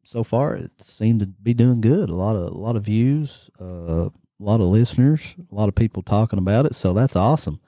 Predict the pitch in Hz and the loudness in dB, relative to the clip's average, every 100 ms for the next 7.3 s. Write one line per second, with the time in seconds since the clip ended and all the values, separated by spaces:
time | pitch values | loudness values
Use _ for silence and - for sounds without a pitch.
0 | _ _ _ _ - 110 98 113 117 98 | _ _ _ _ -2 0 2 4 2 0
1 | - 107 113 98 113 135 92 76 - 87 | 2 2 4 2 2 2 0 -4 -10 -18
2 | 78 80 _ _ _ _ _ _ - 113 | -20 -20 _ _ _ _ _ _ -20 -10
3 | 104 - 104 107 104 98 98 104 101 98 | -6 0 2 2 2 2 2 4 2 0
4 | 95 87 85 107 _ _ _ _ _ _ | -4 -10 -16 -20 _ _ _ _ _ _
5 | _ _ - 107 104 107 107 104 117 117 | _ _ -2 2 4 4 4 6 4 4
6 | - 104 101 113 113 110 101 107 113 143 | 2 4 4 4 4 4 4 4 4 4
7 | 120 87 85 | 4 2 -2